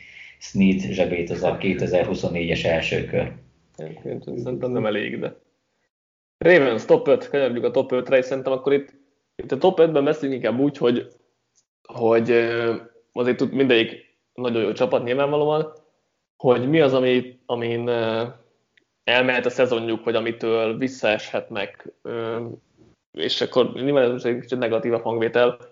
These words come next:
Speaker 2: de azért tudjuk, hogy a top öt csapatról nagyjából csak szuperlatívusban tudnánk beszélni, talán, ö, kevés benne izgalmas, úgyhogy, hogy nézzük azt, hogy mind, mind mehet el a, ennek a top öt csapatnak a szezonja. Ravens-szel kezdünk, mert ugye ők voltak az ötödikek.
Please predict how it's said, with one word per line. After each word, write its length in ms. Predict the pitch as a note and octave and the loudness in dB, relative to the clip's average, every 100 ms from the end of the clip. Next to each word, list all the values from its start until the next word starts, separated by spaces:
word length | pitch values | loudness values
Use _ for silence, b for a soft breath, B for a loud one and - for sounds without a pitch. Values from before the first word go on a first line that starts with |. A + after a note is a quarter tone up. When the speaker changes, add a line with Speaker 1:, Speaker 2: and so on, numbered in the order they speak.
| _ | _
Speaker 2:
de 160 | A2+ | -2
azért 220 | A2 A#2+ A#2 | 0 0 -2
tudjuk, 220 | A#2 G#2 | -4 0
hogy 80 | G#2 | 0
a 80 | |
top 200 | A2 A2+ | 0 -2
öt 100 | B2 | -4
csapatról 1300 | - A#2+ - - _ _ _ _ - G#2+ A2 - _ _ _ _ _ - | -6 -4 -4 -6 _ _ _ _ 4 6 6 -2 _ _ _ _ _ -6
nagyjából 440 | C#3 B2+ A#2+ A#2+ | 0 2 4 2
csak 100 | A#2+ | 0
szuperlatívusban 720 | A#2+ B2+ B2 A2+ B2+ A#2+ A#2+ A#2+ | -4 0 2 2 2 0 0 -2
tudnánk 300 | B2+ A#2+ A#2 | 0 -2 2
beszélni, 320 | B2+ B2 A#2 | 0 0 -4
talán, 360 | B2 G#2+ - _ | -4 -4 -8 _
ö, 220 | - C3 - | -8 -8 -2
kevés 300 | C3+ C3 B2 | 0 0 0
benne 260 | A#2 A2+ | -2 -2
izgalmas, 520 | C3 G2+ G#2+ G#2+ A2+ | -4 0 0 0 -4
úgyhogy, 220 | A#2 A#2 - | -4 -6 -6
hogy 160 | C3+ C3+ | -6 -2
nézzük 260 | E3 F#3+ | 0 0
azt, 120 | B2 | 0
hogy 120 | - A#2+ | -2 -2
mind, 240 | C3 - | -2 -4
mind 220 | - D3+ C3 | -4 -2 0
mehet 320 | A#2+ G#2+ B2 | 0 -2 0
el 80 | B2 | 0
a, 300 | - - _ | 0 -6 _
ennek 260 | A2+ G#2+ A#2+ | -6 -4 -2
a 60 | |
top 200 | B2 A#2 | -2 -2
öt 120 | - | -2
csapatnak 420 | - A2+ - - - | -2 -2 -2 -4 -4
a 340 | G#2 - _ | -4 -6 _
szezonja. 680 | _ A2+ G#2+ G2+ G#2+ C3+ - _ _ b b _ _ _ _ | _ 0 0 0 0 -2 -8 _ _ b b _ _ _ _
Ravens-szel 840 | C#3 C3 A2 - - - - G#2+ | 4 6 4 -4 -12 -10 0 0
kezdünk, 340 | - A#2+ - A2 | 2 0 0 -4
mert 240 | G2+ - | -6 -6
ugye 160 | A2+ G#2 | -4 -2
ők 120 | - | -2
voltak 240 | G#2+ G#2+ | -4 -2
az 120 | G#2 G#2+ | -2 -2
ötödikek. 720 | G#2+ A2+ B2+ C3+ - - | -2 -2 4 4 2 -14